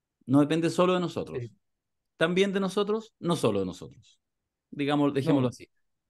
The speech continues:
Speaker 2: Nunca hemos dependido solo de nosotros.
Speaker 1: Nunca hemos dependido
Speaker 2: <laughs> Después
Speaker 1: solo de
Speaker 2: de
Speaker 1: nosotros.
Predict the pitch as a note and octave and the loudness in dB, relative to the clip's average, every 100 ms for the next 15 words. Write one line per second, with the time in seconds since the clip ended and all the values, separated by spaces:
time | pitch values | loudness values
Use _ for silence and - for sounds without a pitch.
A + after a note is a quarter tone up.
0 | _ _ _ _ _ _ _ _ _ _ | _ _ _ _ _ _ _ _ _ _
1 | _ _ _ _ D#3 F#3 G#3+ E3 C3+ C#3 | _ _ _ _ 2 2 4 2 2 0
2 | B2 C3+ C#3 D3 B2+ G#2+ A2+ B2+ - _ | 2 0 -2 -2 -2 -4 -6 -8 -10 _
3 | _ - D#3+ C3+ C3+ B2 A#2+ A2+ A2 C#3 | _ 0 2 2 0 0 -2 -2 -2 -2
4 | - - D3+ D3+ | -2 -2 0 0